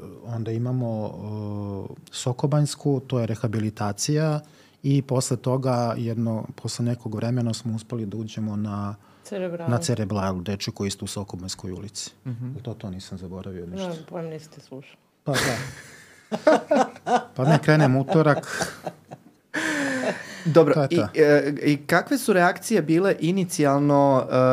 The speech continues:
Speaker 3: E, pominjali ste, bilo je nekih malo težih trenutaka kada ste krenuli. Je li te-, teško probiti led kada se tek pojavite prvi put na klinici? Kako
Speaker 1: Jeste.
Speaker 3: reaguje osoblje? To mi je naj-,
Speaker 1: I osoblje
Speaker 3: najbitnije.
Speaker 1: reaguje uglavnom, uglavnom fenomenalno, ali ima ljudi sa hroničnim nedostatkom asfalta u krvi.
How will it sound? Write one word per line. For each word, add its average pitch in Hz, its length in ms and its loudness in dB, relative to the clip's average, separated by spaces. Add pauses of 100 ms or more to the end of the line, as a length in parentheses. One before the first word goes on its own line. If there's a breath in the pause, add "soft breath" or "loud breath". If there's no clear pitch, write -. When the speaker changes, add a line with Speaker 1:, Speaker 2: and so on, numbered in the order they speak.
Speaker 3:
E, 120 100 -4
pominjali 165 400 2
ste, 139 180 0
bilo 151 300 4
je 135 100 4
nekih 131 320 -2
malo 123 200 2
težih 139 360 0
trenutaka 139 720 2
kada 120 220 -2
ste 123 140 -4
krenuli. 139 640 2 (200 loud breath)
Je 143 120 6
li 139 80 4
te-, 143 140 -4
teško 214 380 2
probiti 190 400 2
led 165 240 8
kada 139 220 2
se 135 140 -6
tek 160 180 2
pojavite 143 460 4
prvi 139 260 4
put 139 220 0
na 127 60 2
klinici? 123 460 0
Kako 202 180 4
Speaker 1:
Jeste. 214 120 6
Speaker 3:
reaguje 190 340 8
osoblje? 135 500 4
To 170 180 2
mi 147 100 2
je 131 80 2
naj-, 139 200 4
Speaker 1:
I 135 60 6
osoblje 151 240 6
Speaker 3:
najbitnije. 196 240 6
Speaker 1:
reaguje 175 320 6
uglavnom, 156 440 4
uglavnom 131 440 2
fenomenalno, 175 1000 2
ali 117 260 -2
ima 156 340 4
ljudi 147 360 2
sa 127 200 -4
hroničnim 135 520 -2
nedostatkom 113 600 -4
asfalta 107 420 -6
u 104 60 -6
krvi. - 300 -12